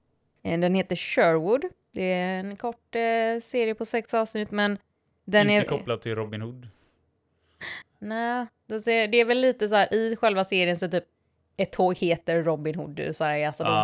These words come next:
Speaker 2: okej.
Speaker 1: spelar ju på det i serien också.
Speaker 2: Ja.
Speaker 1: Men Sherwood, verk-, jag tror det var, eh, det var en verklig ord också.
Speaker 2: Säkert.
Speaker 1: Men, ehm, den är i alla fall baserad på en verklig händelse som hände i East Midlands tvåtusenfyra. Det här är ju Storbritannien då, såklart.
Speaker 2: Ja.
Speaker 1: Ehm,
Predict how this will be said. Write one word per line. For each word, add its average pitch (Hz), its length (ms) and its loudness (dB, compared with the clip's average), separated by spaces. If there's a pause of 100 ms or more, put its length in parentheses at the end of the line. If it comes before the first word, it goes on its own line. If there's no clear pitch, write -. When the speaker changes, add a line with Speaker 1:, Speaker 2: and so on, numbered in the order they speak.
Speaker 2:
okej. 196 120 -2
Speaker 1:
spelar 165 240 4
ju 160 120 0
på 160 260 -4
det 160 80 -2
i 151 180 -6
serien 156 400 -2
också. - 260 -2
Speaker 2:
Ja. 202 60 4 (320)
Speaker 1:
Men 190 100 2
Sherwood, 202 380 4 (140)
verk-, 190 260 0 (280)
jag - 100 -18
tror 175 160 -10
det 277 140 -12
var, 277 300 0
eh, 226 160 0 (720)
det 202 160 0
var 185 180 4
en 170 60 0
verklig 170 280 0
ord 160 100 -8
också. - 420 -4 (240)
Speaker 2:
Säkert. - 480 -16
Speaker 1:
Men, 190 460 2
ehm, 185 460 4
den 202 140 4
är - 40 2
i - 20 4
alla 202 60 -2
fall 190 160 2
baserad 180 280 0
på 185 60 -2
en 180 40 -2
verklig 180 240 0
händelse 175 340 -2
som 175 100 -6
hände 180 280 -2
i 233 180 -4
East 190 160 -6
Midlands 160 480 -4
tvåtusenfyra. 156 1000 -2
Det 220 120 -8
här 165 120 -2
är 151 40 -8
ju 147 120 -10
Storbritannien 147 520 -8
då, - 80 -10
såklart. - 360 -16 (200)
Speaker 2:
Ja. 104 180 -8
Speaker 1:
Ehm, 175 480 2